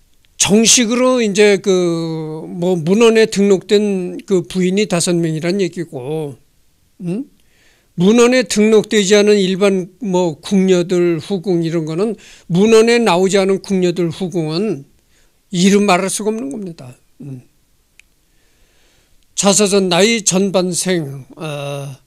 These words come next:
유일한 자서전이다. 중화인민공화국에서 정치범을 재교육을 받던 천구백오십칠 년 후반부터 일 년여, 일 년여 동안 이십만 자의 초고를 집필하였고 최종적으로 천구백육십사 년 삼월에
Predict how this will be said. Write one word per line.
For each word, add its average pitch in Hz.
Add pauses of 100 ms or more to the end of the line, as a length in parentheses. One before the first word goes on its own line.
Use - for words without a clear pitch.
(160)
유일한 214
자서전이다. 170
중화인민공화국에서 190
정치범을 190 (440)
재교육을 208
받던 202
천구백오십칠 185
년 180
후반부터 185 (800)
일 196
년여, 214 (220)
일 208
년여 214
동안 190 (320)
이십만 214
자의 185
초고를 196
집필하였고 165 (460)
최종적으로 208
천구백육십사 180
년 175
삼월에 185